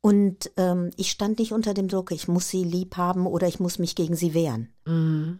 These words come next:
Speaker 1: Das war eine sehr schöne Beziehung, die wir da irgendwie hatten.
Speaker 2: Die auf Freiheit basierte, die
Speaker 1: Ja.
Speaker 2: sind genau der Möglichkeit, sich einfach so zu lieben.
Speaker 1: Mhm.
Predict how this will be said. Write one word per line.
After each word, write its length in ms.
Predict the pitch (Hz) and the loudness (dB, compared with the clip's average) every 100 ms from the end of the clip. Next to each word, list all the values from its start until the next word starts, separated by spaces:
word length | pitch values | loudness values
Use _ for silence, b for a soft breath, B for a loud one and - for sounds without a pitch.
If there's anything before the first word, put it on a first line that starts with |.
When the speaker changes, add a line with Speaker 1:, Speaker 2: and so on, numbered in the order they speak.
| - | -8
Speaker 1:
Das 240 | 175 - | -8 -2
war 140 | 175 196 | 0 2
eine 220 | 196 180 | 2 0
sehr 440 | - 214 262 294 302 B B B B B B | 0 2 2 0 -8 B B B B B B
schöne 420 | - - 226 262 | -2 2 4 4
Beziehung, 460 | 240 220 - 139 135 | 2 -2 -2 -2 -2
die 120 | 143 | -4
wir 120 | 139 | -4
da 240 | 135 135 143 | -2 -4 -6
irgendwie 460 | 143 156 151 151 156 _ | -8 -8 -8 -10 -12 _
hatten. 400 | - 139 - - - _ _ _ _ _ - | -6 -6 -6 -16 -18 _ _ _ _ _ -8
Speaker 2:
Die 100 | 170 | -6
auf 120 | 156 | -6
Freiheit 480 | - 202 190 147 135 | -2 0 2 2 -2
basierte, 420 | 127 127 131 135 | -6 -4 -6 0
die 140 | 185 208 | 2 4
Speaker 1:
Ja. 80 | |
Speaker 2:
sind 100 | 190 | 4
genau 300 | 175 160 135 | 4 2 2
der 120 | 143 160 | 2 2
Möglichkeit, 640 | 170 165 156 - 156 151 | 2 -2 -6 -4 -6 -4
sich 180 | 156 - | -6 -4
einfach 320 | 156 160 143 | -6 -6 -6
so 320 | 165 165 139 135 | -4 -4 -4 -8
zu 140 | - | -10
lieben. 360 | 131 143 139 143 | -6 -4 -2 -2
Speaker 1:
Mhm. 320 | 180 175 196 | -2 -2 -6